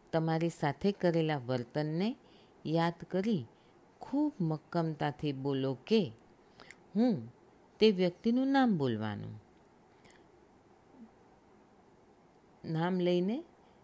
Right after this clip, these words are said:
બોલો કે તેણે મારી સાથે કરેલા ટીમકા ફલાણા અયોગ્ય વર્તન બદલ હું તેને માફ કરું છું, હું તેને માફ કરું છું, હું તેને માફ કરું છું.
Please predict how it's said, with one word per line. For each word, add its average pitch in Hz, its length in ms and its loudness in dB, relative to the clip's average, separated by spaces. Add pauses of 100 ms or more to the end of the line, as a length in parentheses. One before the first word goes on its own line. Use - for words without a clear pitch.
(140)
બોલો 190 440 0
કે 180 80 2
તેણે 175 320 0
મારી 175 380 0
સાથે 135 380 -4
કરેલા 131 580 -2 (480)
ટીમકા 170 440 2
ફલાણા 143 680 0 (520)
અયોગ્ય 202 540 2
વર્તન 123 560 -2
બદલ 139 400 -2 (680)
હું 170 180 -2
તેને 160 300 0
માફ 240 540 0
કરું 113 320 -2
છું, - 240 -12 (260)
હું 175 180 -4
તેને 185 240 -2
માફ 226 540 0
કરું 127 300 -4
છું, 120 280 -14 (460)
હું 196 100 2
તેને 175 320 0
માફ 240 420 2
કરું 135 380 0
છું. 113 360 -14